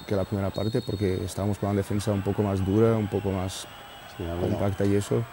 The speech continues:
Speaker 2: Hablando de, de defensa dura, Miquel Redondo, que fue, fue expulsado por, por tarjeta roja directa en el interpretar como, como agresión esta jugada. La verdad es que es una jugada dura. Yo creo que el propio Miquel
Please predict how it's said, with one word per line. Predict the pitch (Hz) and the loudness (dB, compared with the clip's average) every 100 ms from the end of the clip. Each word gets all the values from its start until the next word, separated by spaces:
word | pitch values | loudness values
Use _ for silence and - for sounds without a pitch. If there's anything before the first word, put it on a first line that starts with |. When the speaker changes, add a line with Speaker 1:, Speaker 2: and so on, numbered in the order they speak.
| - | -2
Speaker 2:
Hablando | 90 98 104 | 2 4 4
de, | 107 104 104 107 | 6 6 6 4
de | 110 | 2
defensa | 104 - 101 107 | 2 2 0 4
dura, | 110 104 | 4 4
Miquel | 104 110 | 4 2
Redondo, | 107 107 110 120 | 2 2 2 0
que | 104 | -2
fue, | - 110 107 | 0 0 -2
fue | - 113 107 | -4 -2 -2
expulsado | - 107 - 110 | -2 -6 -2 -4
por, | 104 104 | -2 -6
por | 87 104 | -6 -4
tarjeta | 107 101 107 104 | -4 -4 -4 -2
roja | 107 - 104 101 | -4 0 0 0
directa | 104 110 123 | -2 -2 -2
en | 113 | 0
el | 107 | -2
interpretar | 98 92 98 98 104 | -2 -4 -4 -2 -2
como, | 107 104 98 | 0 0 0
como | - 104 | 0 2
agresión | 107 104 - | 4 2 0
esta | 110 - | 0 -2
jugada. | - 110 117 | -2 0 0
La | 95 | 0
verdad | 107 | -2
es | |
que | |
es | 104 | 2
una | 123 | 2
jugada | - 113 107 | 4 6 6
dura. | 104 92 | 4 0
Yo | 107 | 2
creo | 151 | 4
que | 156 | 4
el | 143 | 4
propio | 139 143 | 4 6
Miquel | 139 156 160 | 6 6 2